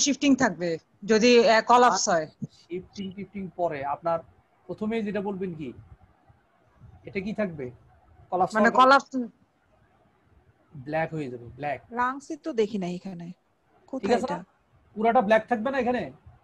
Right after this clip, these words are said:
Speaker 2: কখন black থাকবে? দুইটা ক্ষেত্রে, একটা হচ্ছে নিউমোথোরাক্স হয়ে collapse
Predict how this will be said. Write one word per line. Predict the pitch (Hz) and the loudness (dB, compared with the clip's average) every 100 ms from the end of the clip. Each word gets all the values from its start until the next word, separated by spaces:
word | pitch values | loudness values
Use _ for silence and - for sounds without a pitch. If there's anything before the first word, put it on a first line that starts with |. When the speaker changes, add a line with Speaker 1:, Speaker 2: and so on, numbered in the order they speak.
| - - - _ - | -20 -20 -20 _ -4
Speaker 2:
কখন | 208 233 233 | -2 0 0
black | 240 233 | -2 -2
থাকবে? | 196 143 127 - _ - | -8 -8 -16 -20 _ -12
দুইটা | 180 208 196 | -8 -4 -2
ক্ষেত্রে, | 202 175 165 | -4 -4 -4
একটা | - | -4
হচ্ছে | 202 220 202 | -10 -8 -8
নিউমোথোরাক্স | 202 208 214 226 - | -6 -4 0 0 2
হয়ে | 240 240 | 0 4
collapse | 240 | 2